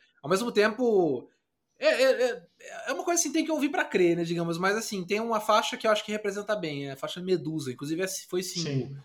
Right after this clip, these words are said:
Speaker 1: E eu gostei muito dessa faixa, é, e ela é bem diferente do que eu tava esperando, né, de-, dessa banda, desse projeto, né? Então, assim, né, não tem nada de errado nisso, né? Inclusive, eu, inclusive, sempre,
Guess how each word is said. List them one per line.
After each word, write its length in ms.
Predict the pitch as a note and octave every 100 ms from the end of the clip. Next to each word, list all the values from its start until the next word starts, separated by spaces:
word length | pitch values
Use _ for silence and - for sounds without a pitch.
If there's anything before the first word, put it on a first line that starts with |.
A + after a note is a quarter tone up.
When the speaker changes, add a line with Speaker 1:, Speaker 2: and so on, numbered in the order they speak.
| - - _ _
Speaker 1:
E 280 | C3 C3 C3+
eu 60 | C#3+
gostei 240 | D#3 F3
muito 280 | G3+ F3+ G#3+
dessa 200 | G#3+ F#3
faixa, 520 | - D3+ D#3 - D3 - _ _ _
é, 240 | - B2+ B2+
e 60 | C3+
ela 120 | F3
é 20 |
bem 200 | E3 G3
diferente 460 | C4+ C4 G#3+ G#3+ G#3+
do 100 | A#3
que 180 | A3+ A#3 A3+
eu 140 | A3
tava 140 | G#3+ G#3+
esperando, 560 | - A3 F3+ D#3+ C#3+
né, 160 | C#3 D3
de-, 260 | C#3+ C3+ C3
dessa 260 | C3 D3
banda, 260 | C#3 C3 D3
desse 220 | C#3 -
projeto, 500 | B2+ A#2+ B2+ D3 C#3+
né? 140 | C3+ C3+ _ _ _ D#3
Então, 180 | F3
assim, 380 | A#3 B3 G#3+ E3+
né, 160 | E3 E3
não 160 | F3
tem 100 | G3
nada 180 | F#3+ G#3
de 80 | A3+
errado 320 | G#3 F#3+ F#3
nisso, 320 | E3 F3 -
né? 80 | F3+
Inclusive, 320 | E3+ D#3 E3+
eu, 560 | G3 C#3 A#2+ A#2 A#2+ C#3+
inclusive, 280 | D3+ D#3+ E3
sempre, 480 | E3+ E3+ G3 D3